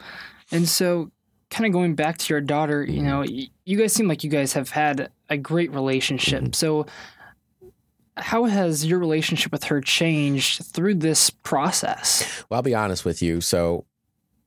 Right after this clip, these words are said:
Speaker 2: um, I believe I was twenty-one when I had, when my wife gave birth to our daughter, my first child, my only daughter.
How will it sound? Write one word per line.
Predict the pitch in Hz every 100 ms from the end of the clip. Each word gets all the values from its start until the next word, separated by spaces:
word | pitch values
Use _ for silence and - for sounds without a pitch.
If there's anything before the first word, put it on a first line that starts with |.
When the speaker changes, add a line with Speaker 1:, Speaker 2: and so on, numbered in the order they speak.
| - -
Speaker 2:
um, | 90 90 90
I | 58 117
believe | 104 104 101
I | 90 87
was | 85 - - - -
twenty-one | - 98 113 117 101 95 82 82 92 120 120 123 _ _ _ _ _ _ _ _ _ _ _ _ _ -
when | 90
I | 90 92
had, | 92 85 85 - - _ _ _
when | 98
my | 87 85
wife | 87 87 - -
gave | 87 -
birth | 80 82 -
to | 85 82
our | 80
daughter, | 80 78 - 101 _ _ - - - _
my | 92
first | 85 95 90 -
child, | 90 85 87 92
my | 80 80
only | 87 90
daughter. | 85 80 80 87 95